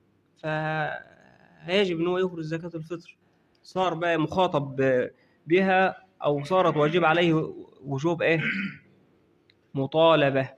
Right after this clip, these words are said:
مش مؤاخذة بس. واضح؟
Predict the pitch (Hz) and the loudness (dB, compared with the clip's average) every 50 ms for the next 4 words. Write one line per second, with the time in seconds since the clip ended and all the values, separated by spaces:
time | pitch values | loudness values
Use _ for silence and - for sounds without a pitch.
0 | _ _ _ _ _ _ _ _ _ _ _ _ _ - 139 135 - 135 123 98 | _ _ _ _ _ _ _ _ _ _ _ _ _ -16 -16 -12 -10 -8 -8 -6
1 | 107 135 - - 156 139 135 123 110 131 - - - - _ _ _ _ _ _ | -6 -6 -6 -6 -6 -4 -4 -6 -8 -10 -12 -16 -20 -20 _ _ _ _ _ _
2 | _ _ _ _ _ _ _ _ _ _ _ _ _ _ _ _ _ _ _ _ | _ _ _ _ _ _ _ _ _ _ _ _ _ _ _ _ _ _ _ _
3 | _ _ _ _ _ _ _ _ _ _ _ _ _ _ _ _ _ - 156 147 | _ _ _ _ _ _ _ _ _ _ _ _ _ _ _ _ _ -10 -2 0
4 | 170 185 196 202 196 196 - - | 0 0 0 0 -2 -4 -10 -16